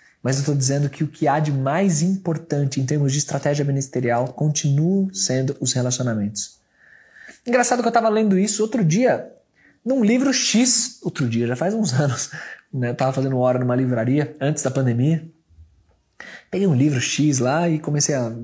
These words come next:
folhear sobre esquema de, de internet, de rede social, pá, pá, pá. E eu nunca me esqueci. Tava lendo o livro lá, né? E o cara dizendo como que viralizam as coisas, né? Os posts e tal. O cara tava discutindo sobre isso lá no livro. E aí ele dizia o seguinte: que,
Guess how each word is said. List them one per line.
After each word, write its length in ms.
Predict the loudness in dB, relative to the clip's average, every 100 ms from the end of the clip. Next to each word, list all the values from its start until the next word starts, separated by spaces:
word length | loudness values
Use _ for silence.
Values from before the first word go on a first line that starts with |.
| -10
folhear 540 | -2 0 2 0 0
sobre 680 | 0 0 2 2 0 -4 -6
esquema 360 | -2 0 2 2
de, 340 | 2 2 0
de 180 | 0 -2
internet, 840 | 0 -2 0 2 2 0 -2 -2
de 320 | 0 -2 -2
rede 200 | -2 -2
social, 500 | 0 0 0 2 2 0
pá, 160 | -2
pá, 20 |
pá. 260 | -2 -4 -6 -20 -20 -20 -4
E 40 | -2
eu 60 |
nunca 160 | 0 0
me 60 |
esqueci. 580 | -2 0 0 2 0 0 -18 -20 _ _ _ _ _
Tava 180 | 2 4
lendo 260 | 4 2
o 40 | 2
livro 300 | 2 2 0
lá, 260 | 0 0
né? 220 | 0 0 -2
E 60 |
o 60 | -2
cara 220 | 0 0
dizendo 380 | 0 0 0 -2
como 260 | -2 -2
que 500 | 0 0 2 2 -2 -4
viralizam 640 | 0 4 4 4 2 2 0
as 140 | -4
coisas, 380 | -2 0 0 0
né? 60 |
Os 140 | 0 -2
posts 600 | -2 2 2 2 -2 -4
e 40 |
tal. 220 | 0 0
O 20 | 2
cara 140 | -2
tava 260 | -2 0 -2
discutindo 460 | -2 -4 -2 -2
sobre 240 | 0 0 0
isso 160 | 0
lá 80 | -2
no 80 | 0
livro. 380 | 2 2 -2 -8 -20 _ _ _ _ -2
E 100 | 2
aí 60 |
ele 80 | 4
dizia 240 | 2 2
o 40 | 0
seguinte: 420 | 0 2 0 -2
que, 560 | -2 0 2 0 -2